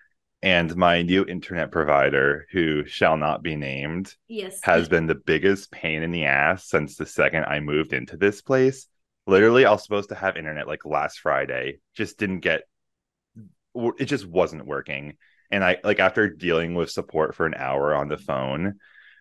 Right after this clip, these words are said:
Speaker 1: they're just like, "Oh, we had a date wrong in here. It should work by end of day," or something like that.
Speaker 2: That is so annoying.
Speaker 1: Whatever.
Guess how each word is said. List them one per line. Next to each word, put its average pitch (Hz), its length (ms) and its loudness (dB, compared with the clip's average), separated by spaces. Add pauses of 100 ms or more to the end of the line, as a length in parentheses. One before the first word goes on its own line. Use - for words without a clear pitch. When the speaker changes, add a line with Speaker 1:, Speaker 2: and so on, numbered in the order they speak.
Speaker 1:
they're 101 180 8
just 95 200 -2
like, 98 340 6
"Oh, 98 720 6
we 110 140 0
had 110 240 2
a 117 60 4
date 104 280 0
wrong 90 280 2
in 82 120 -8
here. 80 340 -2
It 85 160 -6
should 104 220 -4
work 95 340 2
by 87 220 6
end 87 240 0
of 80 140 -2
day," 82 340 4
or 73 140 0
something 73 360 -10
like 64 260 -8
that. 71 100 -2
Speaker 2:
That 220 120 -6
is 220 160 -14
so 208 160 -12
annoying. 185 360 -12
Speaker 1:
Whatever. 67 360 -8